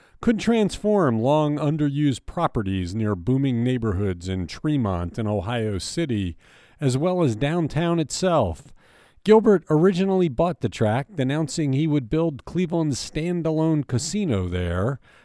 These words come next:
after what was supposed to be a temporary casino opened in the old Higbee space in Tower City Center.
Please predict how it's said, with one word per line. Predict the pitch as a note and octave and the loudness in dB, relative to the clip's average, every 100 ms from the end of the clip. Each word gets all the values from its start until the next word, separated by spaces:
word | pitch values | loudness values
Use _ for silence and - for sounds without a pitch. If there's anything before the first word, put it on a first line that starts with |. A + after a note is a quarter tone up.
| - | -6
after | C#3+ C#3+ D#3 C3+ | -4 0 2 2
what | B2+ B2 | 2 0
was | A#2 | -2
supposed | - G#2+ - A#3 - | -2 -4 2 0 0
to | B2 | -4
be | G2+ G2 | -2 -2
a | F#2+ | -4
temporary | - G3 B3+ C#3+ G#2+ F#2 F#2 | -4 -4 -2 0 0 0 -2
casino | E2 G#2 - A#2 G#2+ G2+ G#2 | -4 -8 -6 -4 -2 -2 0
opened | B2+ A#2+ C#3+ E3 F3 | -2 0 -2 -4 -8
in | - C3+ | -6 -4
the | C3+ | -2
old | C3 C#3+ A2+ | 0 0 0
Higbee | G2 A#3 B2+ F#2+ | -4 -4 -4 -8
space | F2 - G#2 G#2 - | -8 -6 -4 -4 -6
in | - G#2 | -8 -8
Tower | - B2 A#2 G#2 | -4 0 2 2
City | - A2+ G2+ | -2 -4 -4
Center. | F#2 D3+ C#3 G2+ D#2 | -2 -2 0 -2 -4